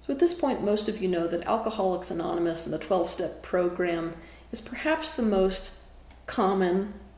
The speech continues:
the most known, and the most highly attended program for addiction recovery that exists. To say it has a chokehold on the addiction industry is an understatement of the century.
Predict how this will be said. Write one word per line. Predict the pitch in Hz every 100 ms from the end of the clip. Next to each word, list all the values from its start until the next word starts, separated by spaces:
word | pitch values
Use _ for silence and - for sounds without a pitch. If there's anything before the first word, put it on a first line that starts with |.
| -
the | 170
most | 202 208 -
known, | 165 156 175 196 - - - - 185
and | 185
the | 175 175
most | 180 254 240
highly | - 196 185 185
attended | 170 - 196 180 170 - - - - -
program | - 202 190 175 170 165 - -
for | 180 175
addiction | 170 185 - 165
recovery | 156 165 156 160
that | 151 147
exists. | 147 147 - - - - - - - - - - - - - - - - -
To | 233
say | 302
it | 311
has | 254 214
a |
chokehold | - - 220 220 - 233 254
on | 214
the | 185
addiction | 160 185 208 247
industry | 233 240 - 233
is | 233 226
an |
understatement | 170 190 190 208 202
of | 175
the | 165
century. | - 220 - 247 254